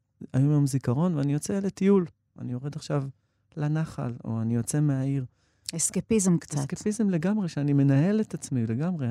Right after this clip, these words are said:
Speaker 1: אנחנו דיברנו, אני, מטופלים, שאפילו דיברנו על לא לראות סרטי מתח,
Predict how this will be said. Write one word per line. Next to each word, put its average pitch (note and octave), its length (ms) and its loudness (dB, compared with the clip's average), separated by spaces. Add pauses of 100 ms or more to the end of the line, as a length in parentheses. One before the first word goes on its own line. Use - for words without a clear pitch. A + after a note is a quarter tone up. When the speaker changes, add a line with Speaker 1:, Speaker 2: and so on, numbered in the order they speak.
(120)
Speaker 1:
אנחנו B2 400 -2
דיברנו, D#3 520 -2
אני, D3 280 -2 (300)
מטופלים, B2+ 540 0
שאפילו C#3+ 500 -4
דיברנו D3 400 0
על C#3 200 2 (140)
לא C3+ 180 0
לראות F#3 240 0
סרטי F#3+ 240 -2
מתח, F3+ 500 0